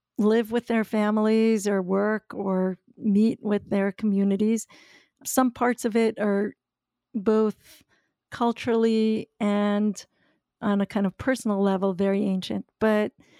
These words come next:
I think we do need to look towards a future in which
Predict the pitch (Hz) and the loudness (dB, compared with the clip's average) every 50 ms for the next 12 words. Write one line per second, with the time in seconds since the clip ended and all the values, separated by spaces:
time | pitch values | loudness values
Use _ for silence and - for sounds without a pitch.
0 | - - _ _ _ _ _ _ _ - 226 233 233 - 269 262 - - 254 240 | -20 -20 _ _ _ _ _ _ _ 0 0 0 2 2 0 0 0 0 0 0
1 | 202 175 247 254 269 269 254 254 247 - - - 226 214 202 208 240 233 220 - | 0 2 2 4 4 6 4 4 2 0 -2 -4 -4 -2 0 2 2 2 0 -2
2 | - - - 220 190 196 208 208 208 202 202 208 202 185 - - - - - _ | -10 -10 -10 -8 -4 -2 0 2 2 4 2 2 0 -2 -8 -12 -12 -14 -16 _
3 | _ _ _ _ _ _ - 220 208 - - 240 233 247 233 - - 233 214 202 | _ _ _ _ _ _ -6 -6 -6 -4 0 2 2 2 2 0 -2 -2 0 0
4 | - - 208 208 202 196 196 202 202 202 202 - - - - - - - | 0 0 0 2 2 2 4 4 4 2 0 -2 -6 -8 -8 -8 -8 -10